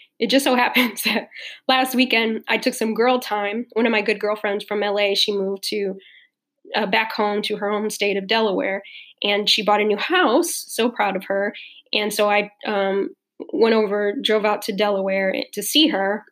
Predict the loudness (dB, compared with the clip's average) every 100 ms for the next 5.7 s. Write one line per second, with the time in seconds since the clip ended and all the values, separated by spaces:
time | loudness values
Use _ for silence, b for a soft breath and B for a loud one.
0 | -2 0 2 4 4 4 2 0 -2 0
1 | -2 -4 -8 -6 -4 -4 -6 b b b
2 | b _ _ -4 -2 -2 -4 -4 -6 -10
3 | _ _ -14 0 4 4 2 4 4 6
4 | 2 0 -2 -2 -2 -2 -2 -6 -6 -4
5 | -4 -4 -2 -2 0 -2 -4